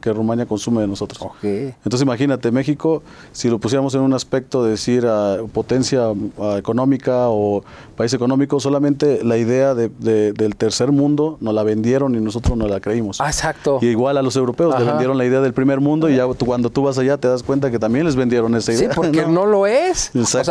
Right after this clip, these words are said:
Speaker 2: O sea, mis
Speaker 1: no es.
Speaker 2: respetos, o sea,
Speaker 1: No,
Speaker 2: lo
Speaker 1: no,
Speaker 2: que sea,
Speaker 1: yo sé, yo sé.
Speaker 2: pero en México dices, es una potencia, o sea,
Speaker 1: Dormida.
Speaker 2: rico, lleno de, mm, o sea,
Speaker 1: De
Speaker 2: autónomo,
Speaker 1: cultura,
Speaker 2: de petróleo, de todo,
Speaker 1: minerales.
Speaker 2: comida, todo. O sea, playas,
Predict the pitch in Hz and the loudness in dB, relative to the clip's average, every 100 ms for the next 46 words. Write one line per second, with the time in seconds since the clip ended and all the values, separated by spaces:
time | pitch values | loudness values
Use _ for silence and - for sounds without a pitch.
0 | - 147 165 151 120 220 277 240 - - | 0 2 2 2 2 0 0 -2 -6 -4
1 | 127 139 143 160 165 151 220 165 151 135 | 0 2 0 0 0 0 0 2 2 2
2 | 147 160 185 220 202 185 156 - - 202 | 2 2 2 2 2 0 -4 -2 0 0
3 | 208 - 131 147 202 196 147 170 - - | 0 -4 -2 0 -2 -2 -4 -6 -6 -4
4 | 139 113 110 139 110 120 160 165 - 185 | -2 0 0 0 0 0 0 0 0 2
5 | 185 190 - - - 123 147 151 120 117 | 2 -2 -8 -16 -8 0 2 2 2 2
6 | 127 - 156 160 160 - - 131 - 127 | 0 -2 -2 0 0 -2 -2 0 0 0
7 | 123 113 - 139 147 147 156 156 135 123 | -2 -6 -2 0 2 2 2 2 0 0
8 | 117 113 127 117 104 - 120 101 - 139 | 0 0 2 0 -2 -4 -4 -2 0 0
9 | 143 139 139 131 123 110 - 180 190 202 | 2 2 2 4 2 0 -2 0 2 2
10 | 185 110 113 117 151 165 113 170 185 107 | 0 0 0 2 2 2 2 0 0 -2
11 | - - - - 123 127 - 135 135 147 | -6 -18 -18 -4 -2 -2 -2 0 0 2
12 | 143 139 143 - | 2 2 0 -2